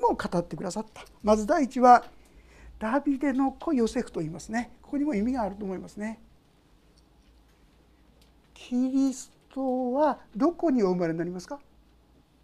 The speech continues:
ダビデの子ですよね。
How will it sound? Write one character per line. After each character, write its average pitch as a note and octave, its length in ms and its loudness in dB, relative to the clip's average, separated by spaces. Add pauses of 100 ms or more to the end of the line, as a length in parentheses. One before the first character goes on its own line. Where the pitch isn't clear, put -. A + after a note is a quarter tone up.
(1080)
ダ - 160 -20
ビ A3+ 100 -10
デ G3 100 -8
の E3 100 -10
子 D3+ 140 -18
で F3+ 100 -14
す - 140 -14
よ B2+ 80 -20
ね。 D3+ 200 -16